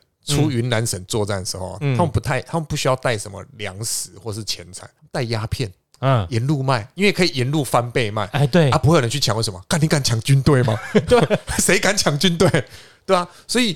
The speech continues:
Speaker 1: 我不觉得教官一定要存在，我是觉得有这样功能的人。
Speaker 2: 所以那种功能的内涵是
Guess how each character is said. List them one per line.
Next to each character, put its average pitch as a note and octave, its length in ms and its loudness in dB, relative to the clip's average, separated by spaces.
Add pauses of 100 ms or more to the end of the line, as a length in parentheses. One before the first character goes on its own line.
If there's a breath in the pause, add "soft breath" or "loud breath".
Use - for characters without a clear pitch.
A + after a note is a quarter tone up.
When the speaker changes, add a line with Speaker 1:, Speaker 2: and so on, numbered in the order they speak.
(140 loud breath)
Speaker 1:
我 D3 100 0
不 A#3+ 120 -4
觉 A#3 120 0
得 G3 60 6
教 G3 240 2
官 E3 200 0
一 C#3+ 60 -6
定 D3 100 -4
要 C#3 120 2
存 G2+ 240 -6
在， G2+ 220 -8
我 C#3 120 4
是 A3 120 -2
觉 E3 160 2
得 D#3+ 200 2 (200 loud breath)
有 B2 200 2
这 F#3 140 2
样 E3 140 2
功 D3+ 260 0
能 A2+ 100 -2
的 G2 80 -10
人。 F#2+ 40 -8
Speaker 2:
所 A3 100 4
以 A3 80 2
那 C4 80 2
种 F3 140 2
功 G3+ 180 2
能 C3 220 -2
的 C#3+ 120 2
内 F#3 200 4
涵 A2 200 -4
是 A2+ 80 -4